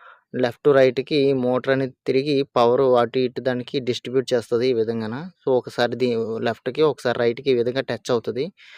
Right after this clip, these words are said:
ఈ టచ్ అయినప్పుడు మోటర్ మనకి లెఫ్ట్ రైట్ అనేది తిరుగుతదండి. చూసారా?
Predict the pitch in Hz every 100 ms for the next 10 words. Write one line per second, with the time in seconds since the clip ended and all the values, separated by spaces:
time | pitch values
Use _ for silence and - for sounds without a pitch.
0 | - - 143 127 - 139 135 131 170 151
1 | 131 123 139 135 131 131 117 - 135 127
2 | 120 120 127 165 - 123 117 117 104 101
3 | 170 208 _ _ _ - - - 120 127
4 | 131